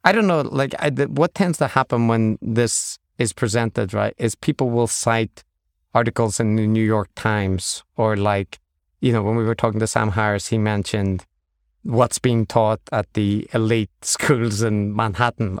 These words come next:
or whatever. And I don't doubt that's the case. I don't think it's hard to find people,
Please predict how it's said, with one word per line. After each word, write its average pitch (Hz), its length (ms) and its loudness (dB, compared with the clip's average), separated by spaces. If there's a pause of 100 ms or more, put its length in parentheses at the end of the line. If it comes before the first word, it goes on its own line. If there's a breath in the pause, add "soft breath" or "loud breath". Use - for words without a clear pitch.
(120)
or 123 100 0
whatever. 110 500 -2
And 135 320 -2
I 208 160 0
don't 202 340 2 (100)
doubt 143 440 2 (300)
that's 131 240 4
the 127 80 0
case. 127 460 2
I 151 80 2
don't 175 160 2
think 147 220 0
it's 131 140 0
hard 131 480 2
to 113 100 -4
find 117 360 0
people, 110 440 0